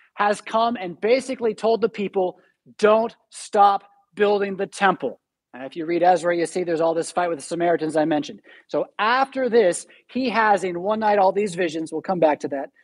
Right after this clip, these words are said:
Second year of Darius, the word of the Lord came to the prophet Zechariah, the son of Berechiah, the son of Iddo. We know from this he's a member of the priestly class, a priestly family, for what that is worth. But here's the first word he gets, right?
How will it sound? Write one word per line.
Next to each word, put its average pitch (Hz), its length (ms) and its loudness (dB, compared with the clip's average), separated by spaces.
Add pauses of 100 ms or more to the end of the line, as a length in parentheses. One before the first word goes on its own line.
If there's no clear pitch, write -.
(140)
Second 240 480 -2
year 233 180 4
of 220 80 0
Darius, 190 460 0 (280)
the 180 120 -4
word 220 420 2
of 247 100 -6
the 247 120 0
Lord 220 340 -4
came 247 340 -8
to 233 80 -4
the 233 120 0
prophet 226 420 -4
Zechariah, 190 760 -2 (300)
the 175 120 -4
son 214 200 -4
of 190 160 -2
Berechiah, 196 760 0 (240)
the 180 80 -4
son 190 260 0
of 190 140 0 (100)
Iddo. 156 460 0 (340)
We 151 100 -4
know 190 140 2
from 190 220 -4
this 190 260 -2
he's 175 180 -6
a 175 60 -2
member 175 400 0
of 160 100 0
the 170 120 -2
priestly 202 640 -4
class, 165 600 -2
a 131 60 -14
priestly 180 500 -2
family, 175 520 -2 (280)
for 160 120 -6
what 170 220 0
that 165 200 4
is 143 180 -2
worth. 113 240 -10 (360)
But 190 100 0
here's 320 320 0
the 277 120 0
first 277 520 -2
word 233 320 2
he 190 160 -8
gets, - 420 -4
right? 160 220 2